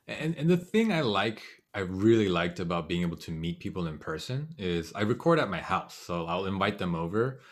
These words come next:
So a lot of times it was either we had dinner beforehand and then we recorded, or we recorded and then we went out to go get dinner, or, like, something, like, it was actual relationship building. Um,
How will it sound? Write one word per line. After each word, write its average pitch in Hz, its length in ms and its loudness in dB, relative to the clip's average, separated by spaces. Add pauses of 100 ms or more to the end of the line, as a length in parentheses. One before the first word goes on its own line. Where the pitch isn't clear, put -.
(140)
So 120 320 2
a 120 40 -6
lot 104 300 4
of 165 120 2
times 156 320 -2
it 123 40 0
was 101 180 0
either 95 380 0
we 87 100 -2
had 90 260 -4
dinner 90 240 0
beforehand 95 840 -2 (300)
and 92 120 -6
then 95 160 2
we 90 120 0
recorded, 85 540 -2
or 87 180 -4
we 87 120 -4
recorded 92 560 0
and 85 140 -2
then 85 80 -2
we 85 100 -2
went 85 180 -2
out 82 160 -2
to - 100 -12
go 85 100 -6
get 82 300 -8
dinner, 87 280 -4
or, 80 140 -2
like, 101 140 0 (200)
something, 208 640 2 (420)
like, 117 180 -4 (300)
it 143 100 0
was 165 280 6
actual 123 460 4
relationship 104 640 2
building. 98 360 -2
Um, 185 80 -2